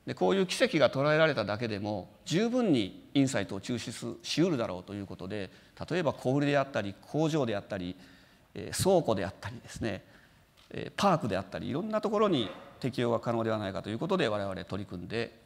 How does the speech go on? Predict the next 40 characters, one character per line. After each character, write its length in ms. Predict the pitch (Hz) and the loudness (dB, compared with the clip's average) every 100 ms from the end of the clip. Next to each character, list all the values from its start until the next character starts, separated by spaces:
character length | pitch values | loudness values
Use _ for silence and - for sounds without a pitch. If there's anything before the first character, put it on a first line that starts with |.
| _ | _
お 80 | 101 | -6
り 60 | - | -6
ま 60 | |
す。 120 | - | -8
こ 100 | - 185 | 0 6
れ、 60 | |
あ 60 | 170 | 6
の、 180 | 165 131 | 6 4
二 120 | 147 | 4
階 180 | 180 170 | 6 6
で 100 | 165 | 4
皆 160 | 156 | 4
さ 100 | 160 | 2
ん 60 | 110 | 4
体 180 | 131 123 | 4 2
験 140 | 123 | 0
で 100 | 113 | -2
き 60 | 110 | -2
ま 100 | 107 | -4
す 120 | - | -6
の 60 | 95 | -2
で、 40 | |
ぜ 80 | 135 | -2
ひ 140 | 127 85 | -2 -4
お 40 | |
立 160 | 92 95 | -4 -4
ち 60 | |
寄 60 | 90 | -6
り 60 | 69 | -6
い 20 | |
た 100 | 57 | -6
だ 80 | 60 | -8
け 80 | |
れ 80 | - | -10
ば 100 | - | -12
と 260 | - 131 - | -6 -6 -6
思 100 | - | -14
い 40 | - - | -18 -10
ま 80 | |
す。 240 | - - | -8 -8